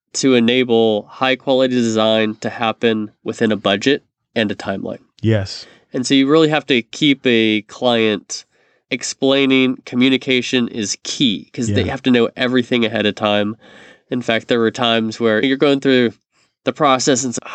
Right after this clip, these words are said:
Speaker 1: I don't know if I wanna mention this part that's gonna be a little bit of a pain point to have to go through. There's gonna be
Speaker 2: Mm.
Speaker 1: some push-,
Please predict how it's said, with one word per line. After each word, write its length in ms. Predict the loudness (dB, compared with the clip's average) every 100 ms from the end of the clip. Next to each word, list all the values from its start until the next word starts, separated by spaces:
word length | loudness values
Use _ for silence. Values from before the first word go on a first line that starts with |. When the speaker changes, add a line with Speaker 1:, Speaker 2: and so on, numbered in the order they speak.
| -12
Speaker 1:
I 20 | -8
don't 160 | -6
know 100 | -4
if 120 | -2
I 40 | -2
wanna 220 | 0 0
mention 400 | 0 0 0 0
this 160 | 0 -2
part 440 | -2 0 2 0
that's 180 | -8 -4
gonna 200 | -2 -2
be 160 | 0 0
a 60 |
little 220 | 0 0
bit 160 | 0 0
of 80 | 0
a 60 |
pain 340 | -2 -2 -2 -2
point 320 | 0 0 0
to 60 | -4
have 140 | -4
to 80 | -2
go 200 | 0 0
through. 280 | 0 0 2
There's 160 | 0
gonna 100 | 0
be 60 | 0
Speaker 2:
Mm. 40 |
Speaker 1:
some 140 | 0 -4
push-, 320 | -2 -2 -2